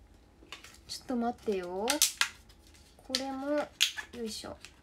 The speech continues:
いや、まさかのまさかだよね。こんなことが起きるなんてっていう。まさかのまさかのミス。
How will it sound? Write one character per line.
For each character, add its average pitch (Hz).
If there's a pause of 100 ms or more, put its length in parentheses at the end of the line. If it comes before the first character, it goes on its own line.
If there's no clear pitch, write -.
(540)
い 214
や、 226
ま 226
さ 311
か 277
の 247
ま 262
さ 302
か 262
だ 226
よ 220
ね。 208
こ 262
ん 302
な 330
こ 320
と 320
が 262
起 226
き 247
る 233
な 220
ん 214
て 196
っ 196
て -
い -
う。 113 (920)
ま 220
さ 240
か 214
の 190
ま 190
さ 208
か 180
の 160
ミ 196
ス。 -